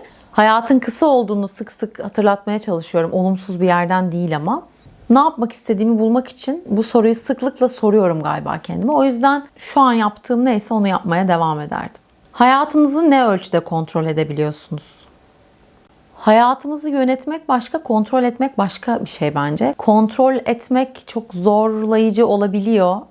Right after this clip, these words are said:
çevremizdekiler için de, kendimiz için de. Kontrol etmemeye çalışıyorum diyeyim. Bu aralar özellikle. Bir şeyleri doğru yapmak için endişeleniyor musunuz?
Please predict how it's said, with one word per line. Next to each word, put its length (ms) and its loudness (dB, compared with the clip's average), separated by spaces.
çevremizdekiler 800 -2
için 300 -2
de, 100 -2
kendimiz 420 0
için 320 -4
de. 80 0
Kontrol 580 0
etmemeye 680 -2
çalışıyorum 640 -8
diyeyim. 320 -6
Bu 160 2
aralar 320 -2
özellikle. 640 -8
Bir 60 4
şeyleri 420 2
doğru 220 4
yapmak 340 -2
için 200 -6
endişeleniyor 640 -2
musunuz? 380 -10